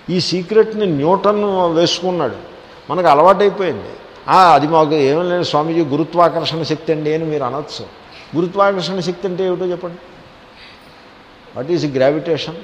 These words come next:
You tell me, what is it? మీరు చెప్పలేరు, ఎందుకంటే సైన్స్కే తెలియదు ఇంకా గ్రావిటేషన్ ఏమిటో ఇంతవరకు సెటిల్ కాలేదు. కాబట్టి ఏదో ఒక మహాశక్తి, దానికి మీరు పెట్టుకున్న ముద్దు పేరు గ్రావిటేషన్.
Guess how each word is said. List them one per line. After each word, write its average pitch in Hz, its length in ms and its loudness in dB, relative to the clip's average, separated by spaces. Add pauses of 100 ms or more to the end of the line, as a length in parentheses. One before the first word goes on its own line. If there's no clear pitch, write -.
You 127 160 -4
tell 131 200 -2
me, 151 160 -4
what 131 120 -4
is 139 120 -6
it? 131 120 -8 (560)
మీరు 147 120 -4
చెప్పలేరు, 185 600 2
ఎందుకంటే 180 340 -4
సైన్స్కే 170 640 0
తెలియదు 208 400 0
ఇంకా 151 280 -6 (1000)
గ్రావిటేషన్ 151 680 -4
ఏమిటో 185 300 -2
ఇంతవరకు 170 480 0
సెటిల్ 170 380 -4
కాలేదు. 156 500 -4 (1200)
కాబట్టి 135 600 -8 (520)
ఏదో - 260 -2
ఒక 247 300 6
మహాశక్తి, 175 800 -2 (580)
దానికి 180 260 -4
మీరు 190 240 -2
పెట్టుకున్న 180 440 -4
ముద్దు 165 300 -2
పేరు 196 240 0
గ్రావిటేషన్. 165 720 -2